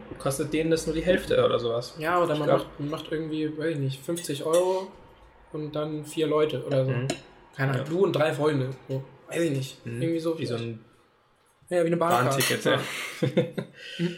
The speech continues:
Speaker 2: ist schon so.
Speaker 1: Ja, aber die zehn Dollar im Monat,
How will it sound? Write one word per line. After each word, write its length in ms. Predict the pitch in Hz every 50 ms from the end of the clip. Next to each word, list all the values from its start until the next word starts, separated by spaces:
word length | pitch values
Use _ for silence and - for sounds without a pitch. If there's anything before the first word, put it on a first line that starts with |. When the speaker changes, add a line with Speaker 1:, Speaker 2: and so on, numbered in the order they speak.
| - - -
Speaker 2:
ist 80 | 170
schon 180 | - 175 156 143
so. 140 | 139 135 135 135 - - - - _ - - - - - - - - _ - _ _ _ _ _ _ _ _ _ _ _ _ _ _ _ _ _ _ _ _ -
Speaker 1:
Ja, 80 | 139 127 - -
aber 140 | 127 120 113
die 120 | 120 123
zehn 240 | - - 127 120 123
Dollar 240 | 123 131 143 151 147
im 60 | 147
Monat, 400 | 151 151 151 151 143 - - -